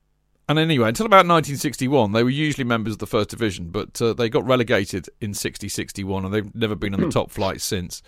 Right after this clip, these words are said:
Uh, and of course, their most famous, most famousest player ever is the wonderful Tom Finney, and he joined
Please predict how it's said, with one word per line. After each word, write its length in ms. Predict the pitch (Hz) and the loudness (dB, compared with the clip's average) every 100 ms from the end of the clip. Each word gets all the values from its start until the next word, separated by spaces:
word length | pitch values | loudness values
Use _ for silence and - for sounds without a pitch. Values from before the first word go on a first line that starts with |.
| - - - - _ | -20 -18 -18 -18 _
Uh, 300 | 98 110 117 | -2 0 2
and 100 | 76 | 0
of 60 | 120 | -2
course, 220 | - 147 | 0 2
their 120 | 143 | 4
most 380 | 139 139 - - | 4 4 2 2
famous, 400 | 170 175 151 123 - | 6 8 6 0 -2
most 320 | 143 156 - | 2 2 4
famousest 640 | 170 196 175 - 156 - - | 6 6 4 2 0 -2 0
player 360 | 143 135 95 - | 6 6 6 0
ever 360 | 110 92 76 - | -4 -4 -6 -6
is 180 | 107 - | -8 -4
the 240 | 101 104 | -4 -2
wonderful 380 | 110 123 127 117 | -2 -4 -6 -8
Tom 300 | - 139 139 | -4 0 0
Finney, 520 | 127 - 127 82 - - - - _ _ - | -2 0 0 0 -8 -20 -20 -20 _ _ -10
and 160 | 98 | -4
he 120 | 120 | -2
joined 440 | 127 147 147 139 | 0 4 4 2